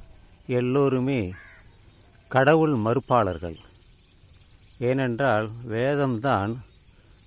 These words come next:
கடவுளையே உருவாக்கியது. அக்னி பகவான், வர்ண பகவான் என்று பல பகவான்களை உருவாக்கினார்கள் சமஸ்கிருதத்தில்.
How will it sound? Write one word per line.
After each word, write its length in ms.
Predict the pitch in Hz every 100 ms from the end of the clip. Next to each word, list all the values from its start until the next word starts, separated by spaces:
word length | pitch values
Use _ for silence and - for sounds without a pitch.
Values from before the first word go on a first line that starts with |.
| -
கடவுளையே 640 | 123 117 135 127 117 131
உருவாக்கியது. 840 | 120 101 107 110 87 104 87 76 87 - - - - - - - - - - 123
அக்னி 300 | 113 110 120
பகவான், 600 | 95 98 92 92 95 90
வர்ண 320 | 95 104 117
பகவான் 580 | 92 85 90 87 90 92 110 - - - - - - - - - - - - -
என்று 340 | 131 117 104 95 85
பல 220 | 120 120
பகவான்களை 800 | 95 104 117 135 131 107 104 117 92 101 -
உருவாக்கினார்கள் 840 | 107 110 98 - 95 85 85 87 - - -
சமஸ்கிருதத்தில். 1000 | - - 120 147 - 135 104 90 - 95